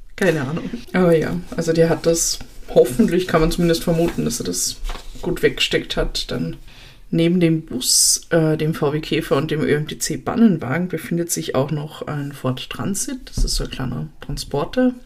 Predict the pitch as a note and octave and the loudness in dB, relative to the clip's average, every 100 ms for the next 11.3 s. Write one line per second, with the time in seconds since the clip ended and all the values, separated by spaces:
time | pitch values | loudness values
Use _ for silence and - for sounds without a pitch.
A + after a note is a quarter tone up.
0 | - - - F3 E3 E3+ - E3 - A#2+ | -20 -18 -8 -6 -4 -4 -4 -2 -2 -4
1 | - E3 E3 E3 - D3+ - D#3 D#3 - | -2 -4 -4 -4 -2 -4 -2 -4 -2 -4
2 | - - C3+ - - - - - - - | -4 -4 -6 -8 -8 -8 -10 -16 -20 -20
3 | - - - - - - D#3+ E3+ - - | -18 -18 -16 -16 -18 -4 0 0 0 0
4 | - A3+ B3 G#3 - D#3 D#3 D#3+ - C3+ | 4 4 4 0 -2 -2 -2 0 0 2
5 | E3 - D3+ - F2 C#3+ D3+ C3+ C3+ C3 | 0 -2 -6 -6 -4 -4 -4 -2 -2 -2
6 | E3+ G3+ A3+ E3 D3+ D3 C#3+ D3 C#3 - | -2 -4 -4 -4 -4 -4 -4 -4 -4 -4
7 | C#3 D3+ - C3 - - - - A#2+ B3 | -6 -8 -6 -4 -4 -6 -8 -8 -2 -2
8 | - - - - - - - - _ - | -4 -16 -20 -20 -18 -18 -18 -20 _ -8
9 | D3+ D#3 D#3 D#3+ D#3 - - C#3+ D3 C#3+ | 0 6 6 6 2 -2 -4 -2 -2 0
10 | - E3 - E3 - - D3+ D#3+ F#3+ - | 2 2 0 -2 -4 0 4 6 4 2
11 | E3 E3 | 0 0